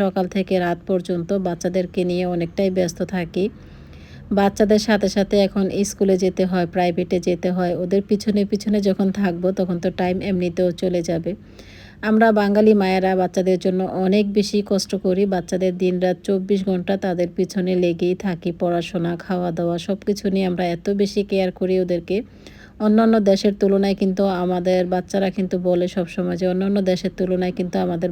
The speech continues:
বাংলাদেশি বাবা মারাই কিন্তু বাচ্চাদেরকে অনেক বেশি কেয়ার করে, মানে এই দিক দিয়ে পড়াশোনা, খাওয়া দাওয়া, কি খেয়েছে, কোথায় গিয়েছে, এগুলো দেখাশোনা করা। কিন্তু বাইরের দেশের মানুষরা কিন্তু এটা কখনোই করে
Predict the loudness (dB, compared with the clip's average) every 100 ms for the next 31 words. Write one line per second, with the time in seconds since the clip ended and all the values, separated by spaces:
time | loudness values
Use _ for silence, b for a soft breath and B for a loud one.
0 | -2 -2 -4 -4 -2 -2 -2 -2 -2 -2
1 | -2 -4 -4 -4 -4 -4 -4 -6 -4 -4
2 | -2 -4 -2 -4 -4 -6 -4 -4 -4 -4
3 | -6 -6 B B B B B B -2 2
4 | 4 6 6 6 6 2 4 2 4 2
5 | 2 2 -2 -2 -2 -4 -2 -2 0 0
6 | -2 -2 -2 -4 -2 0 0 0 -2 -2
7 | -2 0 0 2 0 0 -2 -4 -2 -2
8 | -2 -2 -4 -4 -6 -4 -4 -4 -4 -4
9 | -2 0 0 -2 -2 0 0 0 -4 -4
10 | -4 -4 -4 -4 -4 -6 -2 -2 -2 -2
11 | 0